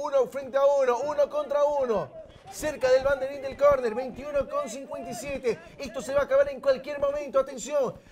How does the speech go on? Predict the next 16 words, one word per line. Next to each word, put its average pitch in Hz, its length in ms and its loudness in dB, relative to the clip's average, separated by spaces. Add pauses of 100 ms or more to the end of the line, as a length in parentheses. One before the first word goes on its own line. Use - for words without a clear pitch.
(120)
Despeja 262 760 -6
muy 277 220 -4
bien 277 280 -8
la 269 60 2
defensa 269 500 -2
del 269 160 -6
cuadro 285 280 8
de 285 100 4
Egipto. 247 540 2 (420)
Ahora 277 460 8
es 254 420 0
Landívar, 277 680 4
Joel 277 320 6
Tibaqué 285 380 2
la 285 160 2
pide. 277 460 -2